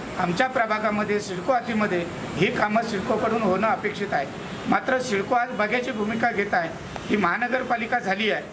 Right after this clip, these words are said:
ही कामं महानगरपालिकेने घ्यावे, जेणेकरून सिडकोचा पैसा वाचेल, अशा अविर्भावात त्या असतील तरी आम्ही कदापि सहन करून घेणार नाही, खपवून घेतला जाणार नाही. अधिकाऱ्यांच्या विरोधात आम्ही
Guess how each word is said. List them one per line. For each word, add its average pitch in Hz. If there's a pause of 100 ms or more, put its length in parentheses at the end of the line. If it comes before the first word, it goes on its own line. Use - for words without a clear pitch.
(260)
ही 208
कामं 220
महानगरपालिकेने 214
घ्यावे, 196 (420)
जेणेकरून 233
सिडकोचा 220
पैसा 226
वाचेल, 196 (360)
अशा 240
अविर्भावात 226
त्या 233
असतील 190 (180)
तरी 214
आम्ही 226
कदापि 226
सहन 220
करून 226
घेणार 202
नाही, 226 (360)
खपवून 233
घेतला 214
जाणार 190
नाही. 190 (360)
अधिकाऱ्यांच्या 208
विरोधात 214
आम्ही 214